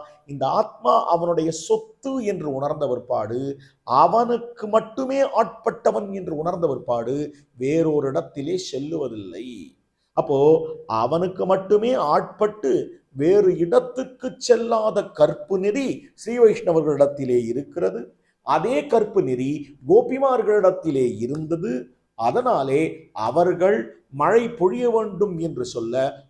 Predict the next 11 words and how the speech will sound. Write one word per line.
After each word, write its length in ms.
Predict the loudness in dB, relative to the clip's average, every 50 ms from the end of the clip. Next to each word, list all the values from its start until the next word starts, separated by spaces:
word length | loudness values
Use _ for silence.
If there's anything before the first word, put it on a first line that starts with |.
| _
அடுத்த 400 | _ -4 0 0 0 -2 0 -2 -2 -2
க்ஷணம் 520 | -2 -6 -8 -6 -6 -4 -6 -6 -8 -12 -18 _ _
பர்ஜன் 420 | -4 -4 -4 -2 -2 -2 -2 -2 -2
என்ற 340 | -4 -4 -6 -6 -6 -8 -6
தேவதை 460 | -4 -2 -2 -2 -2 -4 -6 -6 -10 -12 -12
அங்கே 340 | -16 -16 -12 -8 -8 -8 -8
வந்து 300 | -8 -12 -16 -16 -16 -16
விட்டான். 560 | -16 -18 -18 _ -14 -14 -12 -12 -16 -16 -20 _ _ _ _ _ _ _ _ _ _ _ -4
இதுதான் 300 | 0 2 2 2 2 0
பாகவதருடைய 840 | 0 0 0 -2 -4 -6 -6 -6 -6 -6 -4 -4 -6 -6 -8 -8 -8
பெருமை. 360 | -8 -8 -8 -8 -8 -8